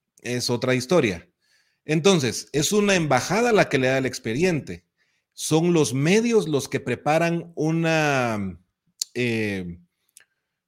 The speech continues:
un malestar ciudadano, una indignación ciudadana, donde todos, sin importar estratos o ideologías, fuimos a manifestar. Bueno, yo no fui en esa porque sabía que esto era una operación de las mismas que vemos en las revoluciones de colores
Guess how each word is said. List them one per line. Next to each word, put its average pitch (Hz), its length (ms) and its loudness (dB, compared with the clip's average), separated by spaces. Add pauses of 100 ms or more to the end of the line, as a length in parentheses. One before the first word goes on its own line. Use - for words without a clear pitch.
(300)
un 175 160 0
malestar 170 540 2
ciudadano, 156 460 2
una 160 100 -2
indignación 147 640 -2
ciudadana, 160 540 2
donde 139 400 0
todos, 196 420 0
sin 143 100 -4
importar 165 480 -2
estratos 170 520 -2
o 139 40 0
ideologías, 131 640 0
fuimos 180 560 -2 (260)
a 123 120 -10
manifestar. 127 420 -2
Bueno, 175 160 2
yo 170 140 0
no 170 120 2
fui 165 160 0
en 156 140 0
esa 156 200 0
porque 113 240 -6
sabía 127 280 0
que 143 80 -2
esto 139 160 -2
era 117 360 0
una 139 180 -6
operación 135 580 0
de 131 80 2
las 113 160 2
mismas 139 300 -2
que 117 120 -8
vemos 135 360 -2
en 117 100 -6
las 107 140 -6
revoluciones 107 420 -6
de 123 100 -4
colores 127 580 -2